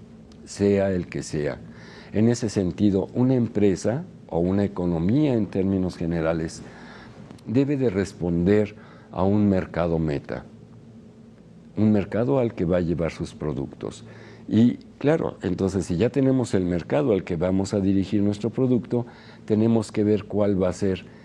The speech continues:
esa producción, cuál va a ser ese producto. Aquí ya tenemos dos áreas importantes de la empresa, el área de mercado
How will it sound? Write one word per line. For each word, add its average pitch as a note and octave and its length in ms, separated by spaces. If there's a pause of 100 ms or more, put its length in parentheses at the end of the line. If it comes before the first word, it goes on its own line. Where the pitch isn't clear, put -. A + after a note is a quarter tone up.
(280)
esa G#2 320
producción, D#2+ 560
cuál F#2+ 260
va F#2 60
a F2 40
ser F2 220
ese E2+ 240
producto. C2 640 (800)
Aquí C3 260
ya C#3 100
tenemos A2 520
dos A#2+ 240
áreas A#2 340
importantes F2 720
de D#2 100
la D2+ 80
empresa, C#2 600 (440)
el E2 160
área E2+ 220
de E2 100
mercado A#2+ 640